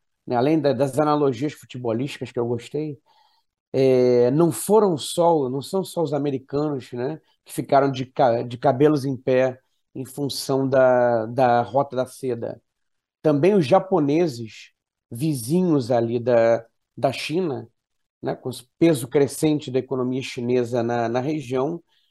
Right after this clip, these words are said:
é, e o Japão formulou a sua própria Rota da Seda. Né, uma Rota da Seda para tentar fazer frente à Rota da Seda, é, chinesa. Tá?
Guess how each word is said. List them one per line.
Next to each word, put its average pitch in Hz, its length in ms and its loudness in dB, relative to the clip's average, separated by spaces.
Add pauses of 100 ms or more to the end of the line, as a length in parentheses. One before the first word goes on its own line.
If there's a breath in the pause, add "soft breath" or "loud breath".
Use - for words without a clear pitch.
(600)
é, 151 520 6
e 160 120 0
o 185 60 2
Japão 170 840 -2 (120)
formulou 175 760 -2
a 175 60 -2
sua - 240 -2
própria 180 480 0
Rota 135 300 -6
da 123 80 -8
Seda. 123 420 -12 (1120)
Né, 123 140 -2
uma 143 220 2
Rota 170 400 4
da 143 140 2
Seda 156 400 0
para 156 160 -4
tentar 165 360 -2
fazer 160 260 -4
frente 175 720 -6 (460)
à - 80 2
Rota 147 340 2
da 143 120 4
Seda, 131 720 2 (120)
é, 127 400 2
chinesa. 120 640 -6 (800)
Tá? 117 280 -12